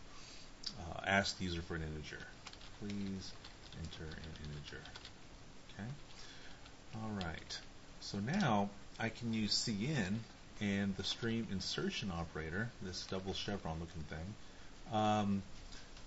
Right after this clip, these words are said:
to put the value inside of X. Okay, so X is gonna be a memory location inside the computer.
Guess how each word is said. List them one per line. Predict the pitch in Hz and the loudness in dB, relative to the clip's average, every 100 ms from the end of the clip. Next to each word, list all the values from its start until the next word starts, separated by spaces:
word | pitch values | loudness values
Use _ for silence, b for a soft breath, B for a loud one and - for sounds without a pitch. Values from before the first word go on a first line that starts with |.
| - | 0
to | 120 117 | 4 4
put | - 113 117 - - - | 4 6 6 6 -6 -4
the | |
value | 101 104 104 104 98 | 4 6 6 4 2
inside | 95 92 92 90 95 95 - - - - - - | 2 2 0 0 0 -2 -6 -10 -10 -12 -12 -6
of | 95 101 98 92 - | -2 0 0 -2 0
X. | 123 - - - - | 0 0 -4 -6 -4
Okay, | 90 101 | 0 0
so | - | 2
X | 101 113 - | 4 4 4
is | 120 | 4
gonna | 120 | 4
be | 123 | 4
a | 117 | 6
memory | 95 127 | 6 6
location | 147 147 95 95 104 113 127 - - - - - - - - - - - - - - - - - - - - | 4 4 4 2 2 0 0 -6 -10 -12 -12 -12 -12 -10 -10 -10 -10 -12 -10 -10 -10 -10 -10 -8 -8 -6 -4
inside | 95 - 90 107 | -2 0 2 2
the | |
computer. | 139 147 113 78 80 | 0 0 0 0 0